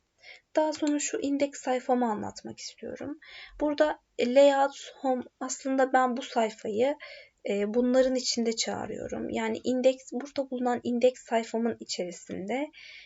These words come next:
bu çağırma işlemini yapıyorum. Bunu da biliyorsunuz ki webde görüntülüyordum. Yani indeks şeklinde. Em, home index gördüğünüz gibi.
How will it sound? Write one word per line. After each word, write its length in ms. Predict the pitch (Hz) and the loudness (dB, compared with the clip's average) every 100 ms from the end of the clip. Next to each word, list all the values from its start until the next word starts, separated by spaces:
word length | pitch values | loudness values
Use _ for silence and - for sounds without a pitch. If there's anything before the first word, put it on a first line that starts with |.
| _ | _
bu 160 | 220 285 | -6 -2
çağırma 440 | 277 262 247 262 | 0 0 0 -2
işlemini 580 | - - - 240 240 233 | -4 -6 -2 0 2 0
yapıyorum. 600 | 208 208 - - - 277 - - _ 277 | -2 -6 -10 -8 -6 -8 -10 -20 _ -2
Bunu 160 | 285 | 2
da 160 | 269 269 | 2 2
biliyorsunuz 600 | 269 262 254 220 220 - | 0 -2 -2 -6 -8 -10
ki 200 | - - - | -6 -6 0
webde 400 | 240 240 233 240 | 6 6 8 6
görüntülüyordum. 840 | 220 202 202 - - - - 240 240 | 6 0 -6 -10 -6 -4 -4 -4 -4
Yani 280 | 220 214 - | -6 -6 -2
indeks 560 | 240 233 220 220 - | 2 6 4 2 -6
şeklinde. 720 | - 170 - 185 170 196 269 285 _ _ _ _ - _ _ _ _ _ _ _ _ - | -4 -6 -6 -8 -4 -2 -2 -4 _ _ _ _ -20 _ _ _ _ _ _ _ _ -12
Em, 540 | 226 220 214 214 208 220 _ _ _ _ _ _ _ _ _ _ _ _ _ _ _ _ _ - | -8 -6 -6 -8 -10 -12 _ _ _ _ _ _ _ _ _ _ _ _ _ _ _ _ _ 0
home 280 | 277 247 - | 2 4 2
index 500 | 233 214 208 - - | 2 2 0 -2 -4
gördüğünüz 600 | 202 202 202 202 - - | 0 0 -2 -8 -10 -12
gibi. 360 | - 220 254 | -12 -8 -8